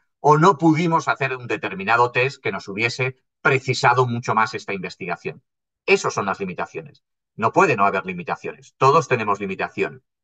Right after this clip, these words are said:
Y el autor es el que mejor debe, debería comprender sus limitaciones. Y luego viene una conclusión, que os acordáis,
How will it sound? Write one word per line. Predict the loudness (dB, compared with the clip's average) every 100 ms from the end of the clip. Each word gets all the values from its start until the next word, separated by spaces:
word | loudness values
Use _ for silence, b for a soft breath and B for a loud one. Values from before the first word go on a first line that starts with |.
| _
Y | -4 0
el |
autor | 0 2 4 4 2 _
es | -6
el | -6
que | -2 -2
mejor | 0 2 0 0
debe, | 0 0 0 -6 -8
debería | -10 -8 -6 -2 0
comprender | 0 -2 -6 -4 -6
sus | -6 -8
limitaciones. | -6 -4 -4 -2 -4 -4 _ _ _ _ _ _
Y | 0
luego | 6 6 6
viene | 4 2 2
una | 2 2
conclusión, | 0 -2 -6 2 2 2 -10 _
que | -16
os | -6
acordáis, | 0 2 2 0 -2